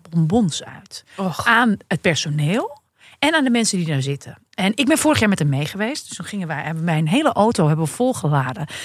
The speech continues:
Speaker 1: met doosjes met bonbons, met persoonlijke briefjes van mensen. Geen idee natuurlijk aan wie. Eh, met, met kindertekeningen en dat soort dingen.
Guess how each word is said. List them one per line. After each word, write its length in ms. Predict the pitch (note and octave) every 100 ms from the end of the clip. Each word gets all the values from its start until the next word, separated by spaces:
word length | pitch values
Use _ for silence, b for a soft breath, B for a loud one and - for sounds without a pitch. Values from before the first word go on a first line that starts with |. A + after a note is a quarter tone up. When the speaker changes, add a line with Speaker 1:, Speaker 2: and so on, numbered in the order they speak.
| B -
Speaker 1:
met 180 | F#3 E3
doosjes 380 | G3+ C4+ A#3+
met 140 | F3+ D#3+
bonbons, 500 | E3+ D#3+ G3 G3+ -
met 120 | F3+
persoonlijke 540 | G3+ - A#3+ C4 A#3
briefjes 380 | E3 A3 - G3
van 120 | -
mensen. 280 | D#3+ D3 D3
Geen 220 | - A3+
idee 260 | G3 F3+ A3+
natuurlijk 300 | F3+ F3 D#3
aan 60 | D#3+
wie. 240 | G#3+ F3+ B B B -
Eh, 220 | G3+ G3 F#3+
met, 300 | G#3+ A3+ - -
met 300 | G#3 G#3 -
kindertekeningen 920 | - E4 D4 - E3 D#3 D#3 D#3+ D3 D3+
en 80 |
dat 140 | D#3+ A#3
soort 140 | G3+
dingen. 220 | D#3+ D#3+